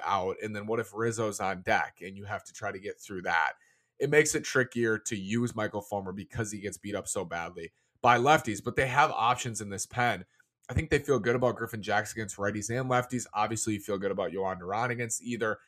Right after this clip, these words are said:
Jorge Lopez has had good splits against both righties and lefties. You feel pretty good about most of these guys in most matchups. So that kinda gives you this flexibility to bring back Michael Fulmer. Is it a one-year,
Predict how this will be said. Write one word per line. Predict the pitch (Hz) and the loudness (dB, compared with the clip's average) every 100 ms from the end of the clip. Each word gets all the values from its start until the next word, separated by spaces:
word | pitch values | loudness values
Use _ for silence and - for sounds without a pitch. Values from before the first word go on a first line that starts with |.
| _ _ | _ _
Jorge | 123 113 104 | 2 4 2
Lopez | 95 107 123 127 113 - | 4 4 6 8 6 4
has | 107 | 0
had | 110 104 | 0 0
good | 120 113 | 0 -2
splits | - 117 113 - | -2 -2 -2 -2
against | 110 107 - | -4 -4 -2
both | 107 - | -2 0
righties | 104 107 104 | -2 -2 -4
and | 104 | -4
lefties. | 104 101 - 107 98 - _ _ - | -2 -2 -2 -6 -6 -12 _ _ -8
You | 143 | -6
feel | - - 160 156 147 135 _ _ _ _ _ _ | -6 0 8 10 10 4 _ _ _ _ _ _
pretty | 165 160 | 4 4
good | 127 123 120 | 8 8 8
about | 110 110 117 | 6 2 2
most | 117 120 - | 2 2 0
of | 117 | -2
these | 110 - | -4 -2
guys | 101 98 98 95 - | 0 2 0 -4 -8
in | 113 104 | -8 -4
most | 101 104 - 104 | 0 0 -2 -4
matchups. | 85 98 - 151 170 - - | -4 -2 4 4 4 -2 -6
So | - 131 113 101 | 2 4 2 4
that | 120 120 | 4 4
kinda | - 131 113 | 0 -2 -2
gives | 101 110 107 | -4 -6 -6
you | 110 | -8
this | 107 98 | -6 -6
flexibility | - 107 - 95 98 101 95 | -2 0 0 -4 -2 -2 -4
to | 95 | -12
bring | 87 98 98 | -12 -10 -10
back | 95 87 - | -8 -8 -8
Michael | 92 92 113 | -10 -10 -12
Fulmer. | - 92 85 76 | -8 -8 -8 -10
Is | 107 113 | -6 -2
it | |
a | 101 | -2
one-year, | 92 104 110 110 110 113 110 | 0 -2 -2 -4 -4 -4 -4